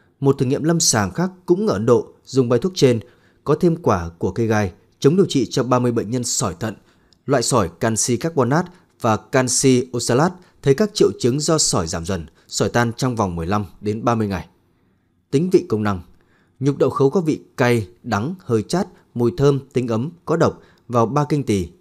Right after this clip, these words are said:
vị và đại tràng, có tác dụng ôn tỳ, thu sáp, chỉ nôn, chỉ tả, lị, tiêu thực. Công dụng. Nhục đậu khấu được dùng trong y học cổ truyền và y học hiện đại để chữa các bệnh đường tiêu hóa như kết lị, tiêu chảy,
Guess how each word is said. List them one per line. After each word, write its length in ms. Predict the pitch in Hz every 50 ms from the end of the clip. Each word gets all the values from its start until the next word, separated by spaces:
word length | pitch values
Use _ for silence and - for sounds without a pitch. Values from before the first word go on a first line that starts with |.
| -
vị 260 | 107 110 127 120 - -
và 140 | 101 95 107
đại 120 | 101 95
tràng, 260 | 92 - 101 90 80 73 _ _ _ _ _ -
có 120 | - 160 -
tác 180 | - 196 175
dụng 160 | 143 151 156 -
ôn 180 | - 143 147 139
tỳ, 300 | 139 127 104 95 85 - - -
thu 140 | 139 139 135
sáp, 260 | - - - 107 - - _ -
chỉ 200 | - - 113 85
nôn, 260 | 95 113 113 113 98 - - _ -
chỉ 180 | - - 139
tả, 320 | 113 - 107 101 90 - - _ _ -
lị, 220 | 110 127 123 - - - _ _ _ -
tiêu 140 | 151 143
thực. 240 | 127 - 107 - - _ _ _ _ _ _ _ _ _ _ -
Công 160 | 139 131 117
dụng. 220 | 98 123 117 - - - _ _ _ _ _ _ -
Nhục 260 | 123 139 131 - -
đậu 180 | 143 135 -
khấu 260 | - - - 131 127 160
được 140 | 185 139
dùng 260 | - - 160 113 107 101
trong 220 | - - 147 135
y 140 | - - 156
học 160 | 123 101 85 -
cổ 120 | - 90
truyền 280 | 82 - 113 107 95 82 - - - -
và 140 | 110 104 101
y 140 | - 120 127
học 160 | 123 107 -
hiện 100 | 95 90
đại 180 | 92 90 80 - _ _ _ _ _ -
để 140 | - 117 101
chữa 160 | 90 - 170
các 180 | 170 - 202 165
bệnh 320 | 151 139 120 - - -
đường 180 | 131 123 117 104
tiêu 200 | - - 143 131
hóa 320 | 110 113 113 107 120 156 - - _ _
như 120 | - 131 123 127
kết 140 | 214 196
lị, 200 | 156 135 131 113
tiêu 260 | - - - 160 160 147
chảy, 280 | 143 - 120 95 76